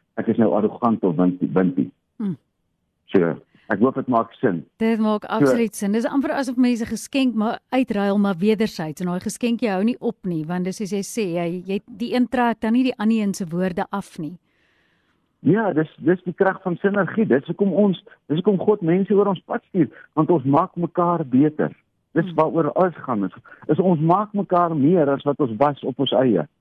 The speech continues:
Speaker 2: Hmm.
Speaker 1: En dis die doel van vriendskappe, dis die doel van alignment, soos wat ons nou gesels hier. Julle gee my kans om meer te word as ek op my eie sou kon wees, sou ek hier alleen by die huis sit.
Speaker 2: Hmm.
Speaker 1: En dit is, dis die doel van hierdie gesprek.
Speaker 2: Hmm.
Speaker 1: Is,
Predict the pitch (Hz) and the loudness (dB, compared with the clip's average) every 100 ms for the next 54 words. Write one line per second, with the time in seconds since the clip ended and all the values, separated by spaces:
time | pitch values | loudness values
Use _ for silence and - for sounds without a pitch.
0 | _ _ 233 214 123 147 175 156 147 185 | _ _ -6 -2 2 2 2 0 2 2
1 | 165 170 147 175 202 202 - 135 117 117 | 0 -4 -2 2 2 2 0 0 0 0
2 | 131 123 127 147 - 131 117 _ _ - | 0 2 2 2 2 -2 -2 _ _ 0
3 | 120 104 151 160 123 98 - 127 131 - | 2 4 2 0 0 -2 -2 -2 -2 2
4 | 160 147 156 135 139 151 143 135 107 120 | 2 4 2 0 0 2 2 0 -2 0
5 | 107 - _ _ - 127 185 160 170 160 | 0 -4 _ _ 0 2 2 0 0 0
6 | 147 139 147 143 - _ _ _ 156 123 | 0 0 2 0 -6 _ _ _ 2 6
7 | 135 214 220 196 117 120 113 117 110 113 | 6 4 0 -4 0 0 0 -4 -4 -6
8 | 101 113 165 156 - 113 117 104 90 92 | 0 2 4 4 0 0 0 0 2 2
9 | 90 - _ _ _ _ _ _ 151 147 | 0 -8 _ _ _ _ _ _ 2 2
10 | 123 131 127 123 127 117 101 90 98 - | 2 2 4 2 2 2 2 2 -2 -4
11 | - - _ - 196 113 135 190 - _ | -10 -10 _ -8 2 2 4 0 -2 _
12 | - - - 123 156 143 175 160 170 170 | -20 -4 -4 0 2 2 0 2 0 2
13 | 147 - 208 233 - _ _ 220 175 160 | -4 -4 -2 -2 -4 _ _ -6 -6 -8
14 | _ _ _ - 123 | _ _ _ -2 -2